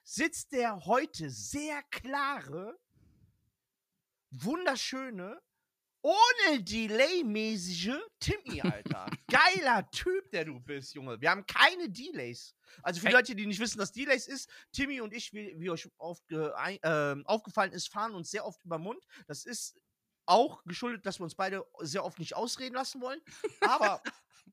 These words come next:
Speaker 2: <laughs>
Speaker 1: ähm, manchmal das Internet so eine Kackverbindung hat, dass es sich so ein bisschen überschneidet, äh, so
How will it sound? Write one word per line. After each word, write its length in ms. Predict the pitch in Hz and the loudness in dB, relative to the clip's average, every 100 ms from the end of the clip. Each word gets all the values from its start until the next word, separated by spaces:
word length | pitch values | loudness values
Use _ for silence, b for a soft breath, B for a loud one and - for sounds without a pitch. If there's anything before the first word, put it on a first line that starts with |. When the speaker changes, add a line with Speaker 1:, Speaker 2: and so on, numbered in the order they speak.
| _ | _
Speaker 2:
<laughs> 140 | 160 170 | -8 2
Speaker 1:
ähm, 480 | 202 196 196 196 160 | 4 4 2 -4 -6
manchmal 380 | 185 202 220 254 | 0 0 0 -2
das 140 | 202 240 | -2 -4
Internet 480 | 320 233 170 - - | -6 -2 -2 -4 -12
so 220 | 139 240 | -8 -6
eine 140 | 269 - | -6 -6
Kackverbindung 600 | 214 - 214 180 190 170 | -4 -2 -4 -6 -6 -4
hat, 180 | 175 - B B | -4 -6 B B
dass 140 | 160 165 | -8 -6
es 140 | 165 | -8
sich 140 | 170 190 | -8 -8
so 80 | |
ein 40 | 165 | -6
bisschen 340 | 247 - 240 | -4 -4 -4
überschneidet, 920 | 190 180 175 - 190 196 196 180 - _ _ _ _ _ _ _ _ b b b b | 2 2 2 2 6 6 6 -2 -4 _ _ _ _ _ _ _ _ b b b b
äh, 300 | 143 147 147 | -4 0 0
so 200 | 127 147 | -2 -6